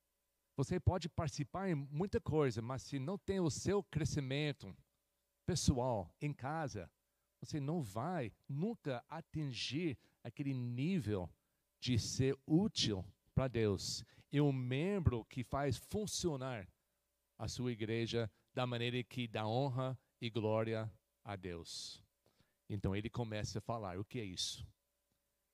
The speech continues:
Pra eles não esquecer. Porque a maioria deles,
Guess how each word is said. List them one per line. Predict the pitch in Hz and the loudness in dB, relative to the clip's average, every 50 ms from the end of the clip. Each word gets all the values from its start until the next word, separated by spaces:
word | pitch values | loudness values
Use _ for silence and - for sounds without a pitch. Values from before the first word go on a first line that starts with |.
| _ _ | _ _
Pra | - 113 113 | 4 4 4
eles | 113 123 113 | 4 0 0
não | 123 123 135 | 0 0 0
esquecer. | 127 - - 165 147 - - - 110 98 85 - - _ _ _ _ _ _ _ _ _ _ _ - | 0 -2 -2 -2 -2 -2 -2 -6 -6 -6 -8 -10 -18 _ _ _ _ _ _ _ _ _ _ _ -10
Porque | - 120 131 131 | -8 -4 -2 -4
a | 123 | -4
maioria | 117 113 123 139 147 147 143 143 143 135 | -2 -2 -2 0 0 0 2 2 2 0
deles, | 117 104 117 139 175 185 143 123 107 - - - - | 0 -4 -4 -2 -2 -2 -2 -4 -6 -8 -8 -10 -10